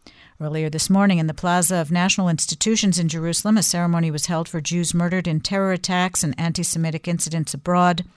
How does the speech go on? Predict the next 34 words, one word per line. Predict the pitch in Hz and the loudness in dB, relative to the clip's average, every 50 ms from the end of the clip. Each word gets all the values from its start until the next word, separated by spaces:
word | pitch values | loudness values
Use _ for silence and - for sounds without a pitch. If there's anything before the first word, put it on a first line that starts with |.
| _ - - - - - - - _ - | _ -20 -20 -20 -20 -20 -20 -20 _ -2
This | 202 220 214 - | 0 0 2 0
year, | - 160 151 135 | 0 0 -4 -4
for | - 156 | -6 -10
the | 151 151 | -10 -10
first | - - 156 147 - - | -8 -6 -6 -4 -4 -2
time, | 180 160 156 156 | -2 -2 -2 -2
it | 143 | -4
was | 147 147 - | -4 -6 -8
attended | 151 - - 185 175 160 175 147 | -6 -4 -2 -2 0 -2 -2 -2
by | 160 156 | -4 -4
bereaved | 147 151 160 156 165 160 156 - - | -4 -4 -4 -4 -4 -4 -4 -4 -6
families | - - 196 190 202 208 196 165 143 131 135 - 165 | -4 0 2 2 2 2 2 0 0 -4 -6 -4 -2
rescued | 175 190 196 - - - 165 151 | 0 0 0 0 -2 -4 -6 -8
from | - - 156 156 | -6 -6 -4 -4
Ukraine, | 151 156 147 - - 165 156 151 160 160 143 - - - - - - - _ | -2 -4 -4 -6 -6 -6 -4 -2 -2 -2 -4 -6 -12 -20 -20 -20 -20 -18 _
whose | - 175 156 - - | -10 -8 -6 -4 -2
lone | 175 175 170 160 | 0 0 0 0
soldier | - - 170 165 147 165 165 | 0 0 0 -2 -2 -4 -6
children | 156 - - 220 214 196 160 160 151 151 156 151 - - _ _ | -4 -4 0 0 0 0 0 -2 -2 -4 -4 -6 -8 -16 _ _
fell | - - - 208 180 156 151 151 | -10 -2 0 0 0 0 -2 -4
during | - 170 160 165 165 | -4 -4 -2 -2 0
their | 170 180 185 - - | 0 0 -2 -2 -4
I | 156 156 | -6 -6
D | 147 160 156 143 | -4 -4 -4 -6
F | 127 123 - - - - | -6 -8 -10 -14 -18 -14
service. | - - - - 165 151 143 127 120 127 - - - - - _ _ _ _ _ _ _ _ _ _ _ _ _ _ _ _ _ _ - - - - - - - - - - | -10 -6 -4 -4 -2 -4 -4 -6 -6 -4 -4 -4 -4 -6 -10 _ _ _ _ _ _ _ _ _ _ _ _ _ _ _ _ _ _ -20 -20 -20 -20 -20 -20 -20 -20 -12 -4
President | - 214 214 202 214 220 226 214 - - | 0 0 0 2 2 2 2 0 0 0
Isaac | - 196 202 190 - 185 180 - | 0 0 0 0 -2 -2 -6 -4
Herzog, | - 202 208 208 - - 165 151 147 147 - | -4 -4 -2 -2 -2 -2 -2 -2 -2 -4 -6
in | - 175 165 165 | -6 -6 -4 -2
remarks | 165 160 165 175 175 175 165 - - - _ | -2 -2 0 0 0 0 0 -2 -4 -4 _
at | - 175 175 170 170 - - 160 | -4 -2 -2 -2 -4 -6 -6 -6
the | 165 160 156 156 | -6 -4 -4 -2
ceremony | 151 - - 165 165 165 165 160 160 160 165 175 185 196 - | -2 -2 -2 -2 0 0 0 0 0 0 0 0 0 0 -2